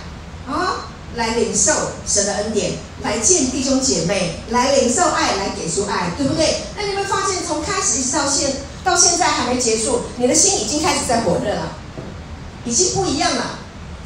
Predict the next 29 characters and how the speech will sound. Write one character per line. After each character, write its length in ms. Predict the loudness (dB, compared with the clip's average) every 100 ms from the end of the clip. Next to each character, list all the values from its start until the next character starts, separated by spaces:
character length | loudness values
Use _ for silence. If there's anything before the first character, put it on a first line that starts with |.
| -6
OK， 340 | -4 -4 -6 -10 -12 -8
这 80 |
就 100 | -2
是 160 | 0 2
神 180 | 2 2
的 80 | 0
大 220 | 0 -2 -2
能， 240 | -4 -4 -6
他 80 |
在 180 | -2 0
基 300 | 2 2 2
督 140 | 0 0
里 160 | -2 -2
拣 440 | 0 2 2 0
选 340 | 2 2 2 2
了 140 | 0
我 240 | 0 0
们， 180 | 0 0
使 260 | 2 2 2
我 100 | 2
们 120 | 0
在 100 | -2
他 120 | -2
面 200 | -2 -2
前 180 | -2 -2
成 180 | -2 0
为 100 | 0
圣 440 | 2 2 2 0
洁。 480 | 2 4 4 2 -2